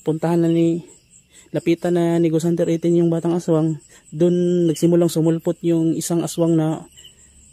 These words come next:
lalaking aswang na napakabangis. At ang sabi ni Ghost Hunter eighteen, in, hinabol pa nga siya, eh. Sobrang bangis talaga. Kaya yun mga ka-explore.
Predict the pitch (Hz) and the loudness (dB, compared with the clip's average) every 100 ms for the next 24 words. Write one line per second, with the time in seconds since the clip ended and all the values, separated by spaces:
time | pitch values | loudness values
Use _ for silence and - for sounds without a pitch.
0 | _ - 151 165 170 151 - 175 175 156 | _ -4 -2 0 0 -2 -2 0 2 0
1 | 151 151 151 147 156 - 160 160 180 170 | 0 -4 -4 -6 -6 -4 -2 0 0 -2
2 | - - _ _ _ _ - - 151 135 | -8 -18 _ _ _ _ -20 -14 -10 -8
3 | 143 156 160 170 170 160 170 170 165 165 | -6 -4 -2 0 0 -2 -2 0 0 0
4 | 165 156 160 151 147 - - - - 151 | 0 0 0 -2 -2 -10 -20 -12 0 2
5 | 151 160 165 165 165 170 165 170 139 - | 2 2 0 2 2 2 2 0 -2 -8
6 | - - - - - - - - 170 151 | -20 -20 -20 -20 -20 -20 -20 -12 -4 0
7 | 160 156 180 160 156 160 170 160 - - | 0 2 2 2 0 0 0 -2 -12 -20
8 | - - _ - - - - _ _ _ | -20 -20 _ -20 -20 -20 -20 _ _ _
9 | - - - 160 147 156 156 156 156 156 | -20 -20 -10 -4 -2 2 2 2 0 -2
10 | 151 156 - - 143 | -4 -6 -6 -4 -2